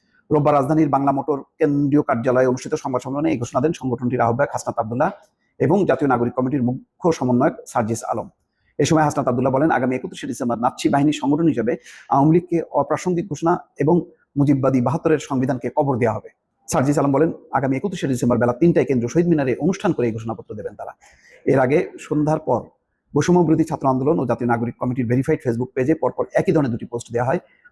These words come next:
প্রথম পোস্টে লেখা হয়, "একত্রিশে ডিসেম্বর দুইশো, দুই হাজার চব্বিশ বিপ্লবীরা প্রস্তুত তো?" পরের পোস্টে ইংরেজিতে লেখা হয়, "Proclamation of July Revolution।" কাছাকাছি সময় Facebook-এ নিজের ভেরিফাইড অ্যাকাউন্টে পরপর দুটি ইংরেজিতে দুটি পোস্ট দেন অন্তর্বর্তী সরকারের উপদেষ্টা আসিফ মাহমুদ।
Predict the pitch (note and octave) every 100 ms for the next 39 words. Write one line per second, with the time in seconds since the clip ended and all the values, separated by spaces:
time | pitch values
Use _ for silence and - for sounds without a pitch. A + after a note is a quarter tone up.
0 | - E3+ G#3 - D#3 C3+ C#3+ E3 - F3
1 | D#3+ C#3+ C3 C#3+ C#3 A#2+ D3 - C#3 C3+
2 | C3 C3+ D#3 - B2+ C3 D3 C#3+ C#3+ C3+
3 | - _ D#3+ - G#3 F#3+ - - _ D#3
4 | F3 F3 - - F3+ - - - C3+ D3+
5 | D#3+ D3+ C#3+ E3 C3+ D3 C3+ - - -
6 | D#3 D#3 - G3+ - - C#3 - F#3 D#3
7 | F3 - - C3+ A#2 A#2+ A#2 F#2 - _
8 | _ _ _ _ - - D#3 - A3 G3
9 | D#3+ D3+ D3 D3+ D#3+ D#3 C3+ C#3 B2+ C#3
10 | D#3 D3+ - - D3 D3+ B2 C3+ C3 C3+
11 | D3 D#3+ C3 C3 D3 D#3 C3+ A#2+ B2+ C3+
12 | D#3 - _ - C3 B2 B2+ B2+ B2 C#3+
13 | D#3 - C#3 A#2+ - - A#2 A2 C#3 F3+